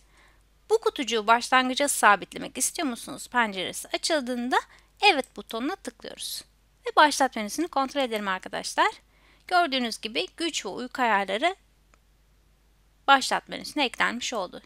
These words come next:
Şimdi tıklayarak kontrol edelim. Başlat menüsü uygulamaları tıklıyorum.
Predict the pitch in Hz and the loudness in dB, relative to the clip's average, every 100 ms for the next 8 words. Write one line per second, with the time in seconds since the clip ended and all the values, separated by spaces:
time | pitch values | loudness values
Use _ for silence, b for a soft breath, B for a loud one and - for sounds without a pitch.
0 | - - 494 - - - 415 381 381 - | -8 -6 -6 -10 -12 -6 -2 0 0 0
1 | 330 320 339 262 190 185 302 _ b b | -2 -2 -2 -2 -2 -6 -8 _ b b
2 | b b b b b b b - 349 349 | b b b b b b b 4 6 6
3 | 381 359 247 226 294 262 254 247 247 247 | 2 0 -4 -4 -4 -4 -2 -2 -2 -4
4 | 233 - 196 185 247 | -6 -14 -10 -8 -6